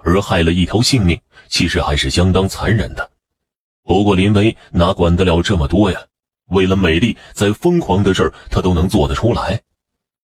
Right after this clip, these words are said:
林薇派人在村子里面打听了一圈，看看是否有刚怀孕的孕妇，偏偏一个合适的人也没找到。林薇脑子一转，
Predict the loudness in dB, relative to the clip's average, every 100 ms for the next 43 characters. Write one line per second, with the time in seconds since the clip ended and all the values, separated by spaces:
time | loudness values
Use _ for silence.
0 | _ _ -2 0 0 0 0 0 0 0
1 | 0 0 -2 0 0 -2 -4 -6 -4 0
2 | 0 0 0 -2 -6 _ _ _ _ -4
3 | -2 0 -2 -6 -4 0 0 0 -2 -4
4 | -2 0 0 0 0 2 2 2 2 0
5 | -2 -6 _ _ _ _ _ -4 -2 0
6 | 0 0 0 0 0 0 2 2 0 0
7 | 0 -2 -6 -4 0 0 0 -2 -4 -6
8 | _ _ _ _ _ _ _ _ 0 2
9 | 2 2 0 0 0 -2